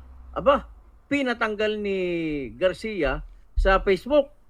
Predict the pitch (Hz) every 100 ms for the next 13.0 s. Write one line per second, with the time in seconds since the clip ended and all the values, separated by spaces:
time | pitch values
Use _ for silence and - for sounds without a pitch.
0 | - - 285 185 139 170 208 285 214 139
1 | - _ 202 214 - 208 185 170 190 190
2 | 190 175 160 170 160 151 185 160 117 113
3 | - - - 180 180 180 190 - - -
4 | - _ - 151 151 147 147 143 127 120
5 | 156 180 175 208 202 139 127 160 156 156
6 | 165 165 175 170 165 165 160 170 165 185
7 | 170 185 185 - 180 208 240 202 120 120
8 | - - - - 151 156 196 202 202 202
9 | 196 202 202 196 180 185 185 - - 202
10 | 196 214 - 175 160 160 - 160 151 180
11 | 175 151 160 - 151 151 147 139 156 151
12 | 147 143 143 143 139 139 131 123 131